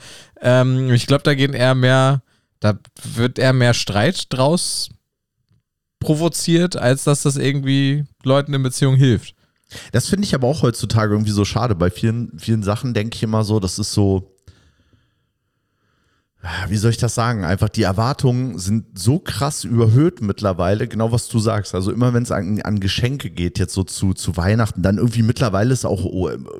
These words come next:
Speaker 2: Mode geworden, zu Ostern irgendwie was zu verschenken. Ich kenn voll viele Leute, die irgendwie zu Ostern voll die krassen Geschenke machen. Und ich denk mir dann immer so, also als Beispiel Kinder, ne? Wir haben's ja grad gesagt, irgendwie, keine Ahnung, die gehen in die Ferien, haben irgendwie ein geiles Zeugnis.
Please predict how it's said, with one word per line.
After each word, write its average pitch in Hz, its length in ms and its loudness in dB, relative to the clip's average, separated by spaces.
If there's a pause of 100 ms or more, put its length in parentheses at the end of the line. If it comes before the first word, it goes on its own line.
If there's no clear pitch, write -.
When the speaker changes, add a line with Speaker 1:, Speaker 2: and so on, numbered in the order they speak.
Speaker 2:
Mode 110 440 2
geworden, 113 360 2
zu 95 200 0
Ostern 98 400 0
irgendwie 82 260 -2
was 82 140 -4
zu 95 100 -4
verschenken. 82 420 -4
Ich 82 120 -10
kenn 98 160 -2
voll - 180 0
viele 92 220 -4
Leute, 110 180 0
die 101 80 -2
irgendwie 104 220 0
zu - 200 -2
Ostern 104 480 0 (260)
voll - 260 0
die 156 80 -4
krassen 123 400 -2
Geschenke 107 420 -2
machen. 87 300 -2 (380)
Und 110 200 0
ich 104 100 -2
denk 117 220 0
mir 117 100 -2
dann 117 140 2
immer 113 160 2
so, 107 80 2
also 120 240 0
als - 200 -2
Beispiel 123 320 -2
Kinder, 104 320 0
ne? 104 160 2
Wir 104 60 4
haben's 101 140 0
ja 107 80 0
grad 95 200 0
gesagt, 104 320 -2
irgendwie, 104 320 -4
keine 92 240 -2
Ahnung, 104 140 0
die 101 80 -2
gehen 101 180 0
in 101 60 4
die 95 60 2
Ferien, 107 340 -4
haben 104 80 0
irgendwie 101 220 -2
ein 95 40 -6
geiles 92 280 0
Zeugnis. 117 300 -2